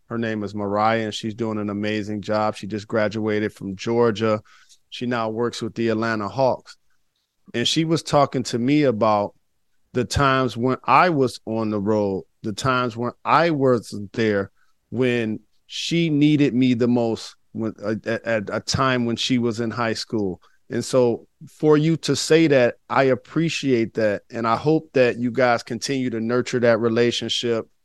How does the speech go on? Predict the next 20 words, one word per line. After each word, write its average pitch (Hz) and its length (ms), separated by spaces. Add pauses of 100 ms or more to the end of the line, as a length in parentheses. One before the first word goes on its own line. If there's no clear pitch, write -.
(320)
and 113 460 (220)
continue 127 400
to 117 80
spend 131 400
that 120 160
quality 120 500
time. 110 380 (600)
But 143 120
also, 185 380
I 156 60
wanna 151 260
acknowledge 127 840 (260)
there's 143 200
so 196 280
many 180 240
things 156 340
that 135 240
you've 143 300
done 127 480 (420)
that 123 260